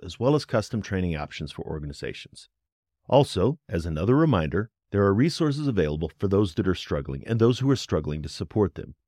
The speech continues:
If you or someone you care about is in distress, please reach out to nine eight eight and press one to get to the Veteran Crisis Line, or visit veteran crisis line dot net to text or chat.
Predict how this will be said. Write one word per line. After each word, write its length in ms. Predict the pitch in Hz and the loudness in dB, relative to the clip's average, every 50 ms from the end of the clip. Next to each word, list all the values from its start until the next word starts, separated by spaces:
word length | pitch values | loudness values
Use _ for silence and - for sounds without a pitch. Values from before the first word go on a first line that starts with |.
| _ _ - | _ _ -14
If 160 | 87 - 92 | -10 -2 2
you 120 | 110 135 165 | 4 4 4
or 80 | 151 - | 4 2
someone 320 | - - 107 107 120 131 | 0 -2 0 2 2 0
you 80 | 139 - | 0 0
care 220 | - 131 127 127 | 0 2 4 4
about 240 | 123 120 123 123 120 | 4 4 4 4 2
is 120 | 123 110 | 2 0
in 100 | 127 123 | -2 -2
distress, 520 | 117 135 - - - - 76 73 73 - - | -2 -2 -4 -4 -4 -2 -2 -2 -4 -8 -10
please 340 | - - 123 143 139 - | -4 -2 0 0 0 0
reach 240 | 160 165 151 - - | 0 0 0 0 0
out 160 | 87 80 80 | -2 -2 -2
to 100 | - 87 | -2 -4
nine 280 | 78 80 80 85 104 117 | -2 -2 0 0 2 4
eight 160 | 131 131 104 | 4 4 4
eight 180 | 82 80 80 - - | 4 2 0 -2 -4
and 100 | 87 85 | -8 -6
press 260 | - 98 87 - - | -4 -6 -6 -6 -6
one 240 | - 85 101 123 147 | -2 0 2 2 4
to 60 | 139 110 | 2 0
get 200 | - - - - | 0 -4 -4 -4
to 40 | |
the 80 | 76 73 | -8 -8
Veteran 320 | - 78 76 73 71 69 | -6 -6 -6 -6 -8 -8
Crisis 480 | - - 120 127 131 - 123 101 - - | -4 0 2 2 2 0 -2 -6 -6 -6
Line, 240 | 82 73 71 73 71 - | -6 -6 -4 -6 -6 -4
or 80 | - 98 | -4 -2
visit 360 | 92 101 98 82 90 - - - | 0 0 0 0 -2 -6 -2 0
veteran 300 | 107 117 123 127 123 - | 2 2 2 2 0 0
crisis 460 | - 113 101 95 - - 87 - - | 0 0 0 0 0 -4 -8 -6 -4
line 200 | 92 85 82 78 | -2 -2 -2 -2
dot 200 | 76 73 - - | -4 -4 -4 0
net 300 | 95 113 127 135 - - | 2 2 2 2 0 -2
to 100 | - 127 | -4 -6
text 360 | - - 90 85 - - - | -4 -4 -4 -6 -6 -6 -8
or 60 | 82 78 | -10 -10
chat. 300 | - - - 65 - | -8 -8 -8 -8 -8